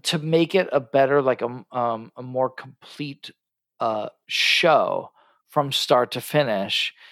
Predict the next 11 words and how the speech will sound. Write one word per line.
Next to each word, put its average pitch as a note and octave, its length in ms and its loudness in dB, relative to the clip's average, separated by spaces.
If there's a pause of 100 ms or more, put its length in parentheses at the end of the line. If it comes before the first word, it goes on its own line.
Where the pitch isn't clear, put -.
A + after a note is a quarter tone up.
(160)
it D3+ 140 2
would D3+ 220 4
have D#3+ 120 4
made C#3 480 0
sense A2+ 420 0
for - 220 0
us A2 260 2
to G2 580 -6 (420)
devote C#3 460 2
some D#3+ 200 -6
time A#2+ 640 0